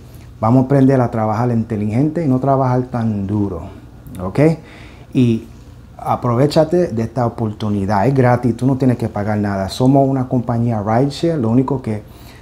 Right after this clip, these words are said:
te gana, ah, te, um, commissions, comisiones para referir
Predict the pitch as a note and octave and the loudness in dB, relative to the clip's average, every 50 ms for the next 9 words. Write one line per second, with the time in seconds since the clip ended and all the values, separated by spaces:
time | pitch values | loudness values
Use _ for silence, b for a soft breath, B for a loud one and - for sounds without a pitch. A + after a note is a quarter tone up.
0 | B B B B - - - - - A2 G#2+ G#2+ G#2 A#2+ B2 C3+ C#3+ D3 D3 D3 | B B B B -20 -20 -20 -6 -2 0 2 2 4 4 4 6 6 6 6 4
1 | C#3+ - - - - B2+ A#2+ A#2 A2+ A2 - - - - G3+ - - - B2 A#2+ | 2 2 -2 -8 -8 -4 -4 -4 -4 -6 -8 -4 0 0 0 0 0 -2 -2 0
2 | A#2 G#2+ G#2+ G2+ F#2+ F#2 E2+ E2+ E2+ E2 - - - - - - - - - - | 0 0 -2 -2 -4 -6 -6 -10 -12 -14 -18 -20 -20 -20 -20 -20 -20 -20 -20 -20
3 | - - - - - - - A#2+ A#2+ D3 D#3+ C#3+ - - F#2+ G2 A#2 - - - | -20 -20 -20 -14 -6 -2 2 4 4 4 4 2 0 -4 -4 -4 -4 -4 -6 -6
4 | G#2 G#2 G#2 - - D3+ D#3+ C#3+ B2 A#2+ A#2 - - A2 G#2+ A2 G#2+ - A#2+ G#2+ | -6 -6 -4 -2 0 2 4 4 4 2 0 -2 -2 -2 0 -2 -2 -2 -4 -4
5 | - A2+ G#2+ A2 C3+ D#3+ F3 E3 | -4 0 2 4 4 4 4 0